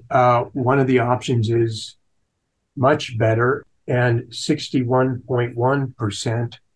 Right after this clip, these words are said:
said that it's much better,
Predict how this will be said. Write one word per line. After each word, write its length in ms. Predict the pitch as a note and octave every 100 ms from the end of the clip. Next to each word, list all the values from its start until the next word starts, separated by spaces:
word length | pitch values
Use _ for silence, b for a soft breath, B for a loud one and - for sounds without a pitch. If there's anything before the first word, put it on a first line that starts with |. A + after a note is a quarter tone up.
| _ _
said 420 | - - A#2+ A#2+ A2
that 380 | C#3+ C#3+ - - _ _ - C3+ _
it's 380 | - A2+ - - _ -
much 360 | B2 - -
better, 440 | A#2 A2+ A#2+ B2